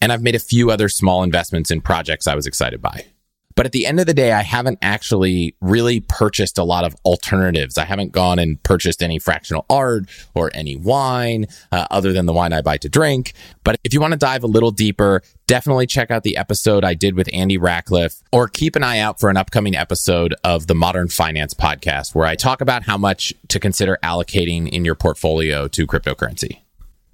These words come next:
Finally, Jeremiah asked me, "How can I send money into an account and automatically invest it?" Now, this is a fantastic question because it's just something that seems so broken. There are so few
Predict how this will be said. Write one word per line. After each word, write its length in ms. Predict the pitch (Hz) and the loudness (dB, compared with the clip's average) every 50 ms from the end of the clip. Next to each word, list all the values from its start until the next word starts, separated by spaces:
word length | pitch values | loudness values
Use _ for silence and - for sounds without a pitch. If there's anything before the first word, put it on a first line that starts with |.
| _ _ _ _ _ _ _ _ _ _ - - - - - | _ _ _ _ _ _ _ _ _ _ -16 -16 -14 -6 -4
Finally, 400 | - 123 135 147 151 151 147 147 | -4 -2 -2 -2 -2 -2 -2 -2
Jeremiah 640 | 135 - 113 110 123 123 120 110 107 107 101 - | -2 0 0 0 0 0 0 0 0 0 -2 -2
asked 320 | - 85 90 87 - - - | -2 -4 -4 -4 -4 -4 -2
me, 300 | 90 87 85 82 76 - _ _ _ _ _ - | -2 -2 -2 -4 -6 -10 _ _ _ _ _ -8
"How 420 | - - - - 131 135 147 160 | -6 -4 -4 -2 -2 -2 -2 -2
can 180 | - - 165 147 | -2 -2 0 0
I 80 | 139 | 0
send 340 | 135 - - 123 110 110 101 | -2 -2 -2 -2 0 0 0
money 200 | 90 92 95 95 | 0 0 0 -2
into 320 | 90 - 95 95 - 113 107 | -2 -2 -2 -2 0 0 0
an 40 | |
account 380 | 98 - - - 85 80 76 - | 0 -2 -2 -2 -2 -2 -2 -2
and 140 | - 85 - - - | -4 -4 -4 -2 0
automatically 640 | 90 82 80 80 80 78 76 73 76 - 82 76 76 | 0 2 2 0 0 -2 -2 -2 -4 -4 -2 -2 -2
invest 380 | 73 67 67 67 65 - - 73 | 0 0 -2 -4 -4 -4 -6 -6
it?" 100 | - - _ _ _ _ _ _ _ _ _ _ _ _ _ - | -8 -8 _ _ _ _ _ _ _ _ _ _ _ _ _ -4
Now, 260 | - 104 104 98 92 - _ _ - | -2 -2 -2 -2 -6 -8 _ _ 0
this 180 | 143 143 151 | 0 0 2
is 80 | 180 170 | 0 0
a 60 | 165 | -2
fantastic 720 | - - 156 120 101 - - - 104 95 - - 107 92 - | 0 0 -2 -2 -2 -2 -4 -4 -4 -4 -4 -6 -6 -4 -2
question 520 | - 92 87 - - 104 110 117 - - _ - | 0 0 0 0 -2 -2 -2 -2 -4 -6 _ -4
because 640 | 104 101 92 - - - 104 101 98 95 90 - - _ _ _ _ _ _ _ - | -2 -2 -2 -2 -2 -2 0 0 0 0 0 -2 -6 _ _ _ _ _ _ _ -2
it's 200 | 120 117 - - | -2 -2 -2 -2
just 380 | - 151 147 - - - - | -2 -2 -2 -2 -4 -4 -2
something 400 | - 135 127 123 - 139 135 123 | 0 0 0 0 0 0 2 2
that 160 | 107 107 - - | 2 0 0 -2
seems 400 | - - 117 117 107 104 98 - | -4 -2 0 0 0 0 -2 -2
so 240 | - - 98 95 | 0 0 0 0
broken. 460 | 87 - 82 76 71 - - - - - _ _ _ _ _ _ _ - | 2 2 0 0 -2 -4 -8 -10 -12 -16 _ _ _ _ _ _ _ 0
There 180 | 107 117 110 | 2 2 2
are 140 | 101 113 117 | 2 0 0
so 320 | - - - 131 127 143 | 0 0 2 2 2 2
few 600 | 143 - - 127 120 120 123 123 123 120 110 - | 0 2 2 4 4 6 4 4 4 2 2 0